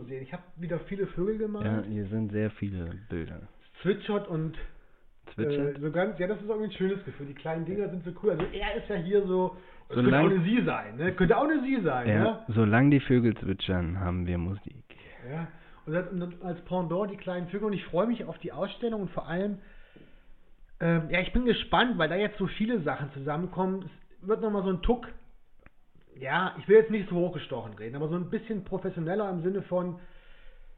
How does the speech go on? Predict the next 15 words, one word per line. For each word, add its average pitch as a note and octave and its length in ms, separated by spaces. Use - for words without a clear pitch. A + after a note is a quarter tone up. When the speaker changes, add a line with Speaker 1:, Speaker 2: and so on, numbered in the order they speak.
Speaker 1:
wir D#3 140
haben F3 120
eine D#3 160
Zeitung, D#3+ 540
wie C#3+ 100
immer G3+ 440
eigentlich, G#3 580
ja. A#2 420
Speaker 2:
Äh, G2+ 140
ja, A#2 220
du, F#2+ 200
Speaker 1:
Du B2 60
Speaker 2:
du D3+ 100
Speaker 1:
hast F3 80
die A#2+ 40